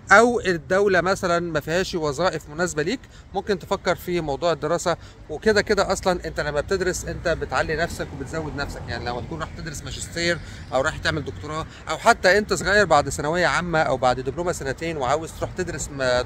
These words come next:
آه، بكالوريوس، ده حاجة كويسة كده كده هتزودك وهترفعك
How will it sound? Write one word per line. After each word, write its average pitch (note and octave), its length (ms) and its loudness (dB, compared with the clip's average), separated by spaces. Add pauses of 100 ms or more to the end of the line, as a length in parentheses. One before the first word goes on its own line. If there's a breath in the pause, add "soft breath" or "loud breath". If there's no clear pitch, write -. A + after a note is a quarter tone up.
(140)
آه، B2+ 240 0
بكالوريوس، C#3 680 -2 (340 loud breath)
ده F3+ 100 6
حاجة G3+ 200 6
كويسة F3+ 460 4 (100)
كده G#3+ 160 6
كده F#3+ 220 0
هتزودك E3 640 -4
وهترفعك E3+ 580 2